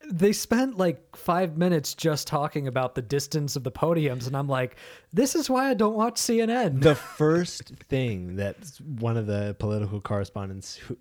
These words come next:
Speaker 2: said right afterwards was, like, how far away they were standing away from each other.
Speaker 1: Who cares?
Speaker 2: Who, yeah, I think they were six feet to be exact. Like, um,
Speaker 1: It's like, "Oh, wait, maybe it was seven feet."
Speaker 2: To be fair, the camera framing,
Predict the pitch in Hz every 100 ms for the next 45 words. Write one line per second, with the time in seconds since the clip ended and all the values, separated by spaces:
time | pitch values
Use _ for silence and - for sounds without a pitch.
0 | _ - - - 98 92 85 85 98 110
1 | 98 98 95 101 87 87 80 - 98 85
2 | - 90 92 101 90 87 107 90 87 87
3 | 92 - 92 - 95 85 87 87 - 127
4 | - 277 403 - 381 349 320 359 247 254
5 | 277 202 220 170 - - 175 240 196 139
6 | - 214 - - 247 - 120 107 92 98
7 | 127 90 - 302 - - - 151 147 143
8 | 247 - 330 294 190 226 269 330 302 -
9 | - 220 185 - 117 117 - _ - 196
10 | 180 208 143 120 - - - _ - -
11 | - _ 135 127 127 147 143 147 143 -
12 | _ _ - 139 160 170 - - 123 143
13 | 175 208